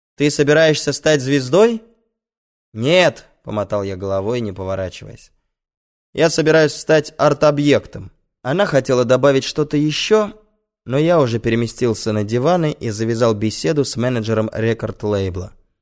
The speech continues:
который устраивал эту поездку для ведущих музыкальных каналов. А потом громко играл «Моби»,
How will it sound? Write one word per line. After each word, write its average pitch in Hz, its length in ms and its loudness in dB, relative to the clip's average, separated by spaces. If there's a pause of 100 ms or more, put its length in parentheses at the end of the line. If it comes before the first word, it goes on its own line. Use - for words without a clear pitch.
(120)
который 156 420 2
устраивал 117 760 4
эту 101 220 -6
поездку 104 540 -2
для 92 140 -6
ведущих 98 460 -6
музыкальных 92 500 -8
каналов. 95 640 -8 (340)
А 131 100 -4
потом 165 380 0
громко 120 400 0
играл 117 260 2
«Моби», 156 460 2